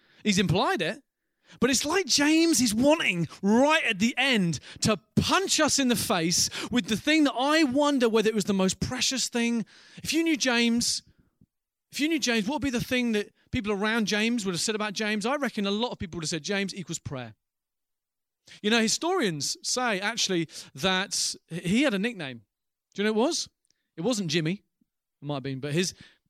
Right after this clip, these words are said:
the nickname was actually Old Camel Knees. Now, how cool is that? Old Camel Knees, because his knees, he was always on his knees.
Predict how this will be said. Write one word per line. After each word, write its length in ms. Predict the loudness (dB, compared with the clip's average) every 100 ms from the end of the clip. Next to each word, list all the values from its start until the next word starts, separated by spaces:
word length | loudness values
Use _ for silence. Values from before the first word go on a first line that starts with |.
| -20 -8
the 140 | -4
nickname 280 | -2 -2 -2
was 80 | -2
actually 400 | -2 -4 -4 -4
Old 380 | -2 0 0 -4
Camel 380 | -6 -6 -4 -2
Knees. 560 | -4 -6 -8 -6 -6 -8 _ _ _ _
Now, 120 | -4
how 240 | -2 -2 -2
cool 340 | 0 2 4
is 140 | 2
that? 320 | 4 2 2 -4 _ _ -14 2
Old 340 | 4 6 4
Camel 420 | 2 2 4 4
Knees, 280 | 6 4 2 -6 -12
because 300 | -6 0 2
his 140 | 2
knees, 580 | 4 4 6 4 2 -2 -6 _ _ _
he 80 | 2
was 80 | 4
always 160 | 4
on 80 | 4
his 120 | 2
knees. 480 | 2 2 2 -4 -6